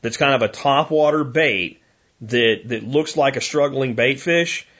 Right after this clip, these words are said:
for as long as they're there, every cast you'll catch one. I, I'm, I'm dead serious on that. And I use slabs, which are considered a deep water bait, as a top water bait with a heavy action, medium heavy action bait cast rod.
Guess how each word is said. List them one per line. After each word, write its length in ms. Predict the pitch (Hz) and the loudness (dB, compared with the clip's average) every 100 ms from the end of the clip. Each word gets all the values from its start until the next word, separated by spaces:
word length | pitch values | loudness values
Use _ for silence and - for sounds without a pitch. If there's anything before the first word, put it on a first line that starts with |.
| _ _ _ _ - | _ _ _ _ -20
for 220 | - 170 139 | -6 -4 -2
as 100 | 147 | -2
long 240 | 160 196 | -2 0
as 140 | 185 | -2
they're 160 | 180 180 | 0 0
there, 340 | 180 170 131 | 0 0 0
every 220 | 151 151 143 | -2 -2 -2
cast 360 | 165 127 - | -2 -2 -2
you'll 120 | 127 | -6
catch 260 | 113 110 - | 0 -2 -2
one. 160 | - - _ _ _ _ _ _ _ _ _ _ _ - | -12 -14 _ _ _ _ _ _ _ _ _ _ _ -6
I, 100 | 110 | -4
I'm, 220 | 120 123 | -2 -2
I'm 180 | 127 120 | 0 0
dead 200 | 135 135 | 0 0
serious 380 | - 143 113 110 | 0 0 0 -2
on 120 | 101 | -4
that. 200 | 98 90 - - | -4 -6 -12 -6
And 180 | 113 117 | -2 -2
I 220 | 127 175 | 0 0
use 580 | 190 170 190 170 131 127 | 0 0 2 2 0 -4
slabs, 560 | - - 170 151 120 127 | -6 -2 0 2 0 -2
which 140 | 113 | -8
are 40 | |
considered 300 | 123 117 127 | -8 -4 -4
a 60 | 110 | -4
deep 280 | 110 143 139 | -4 -4 -2
water 280 | 151 160 143 | 0 0 0
bait, 320 | 156 139 117 | 0 0 -2
as 100 | 110 | -6
a 60 | |
top 320 | - 139 139 147 | -4 0 0 0
water 200 | 147 135 | 0 0
bait 440 | 131 135 117 - | 0 0 -2 -8
with 120 | 117 110 | -12 -12
a 100 | 104 | -4
heavy 540 | 147 160 170 165 160 - _ - | -2 0 -2 -4 -8 -20 _ -2
action, 640 | 131 151 - 143 127 123 | 0 0 -2 -4 -4 -2
medium 260 | 143 147 | 0 0
heavy 300 | 147 143 139 | 0 0 0
action 280 | 135 127 123 | 0 -2 -4
bait 220 | 123 143 | -2 -2
cast 320 | - 131 127 117 | 0 -2 0 0
rod. 300 | 117 110 | 2 0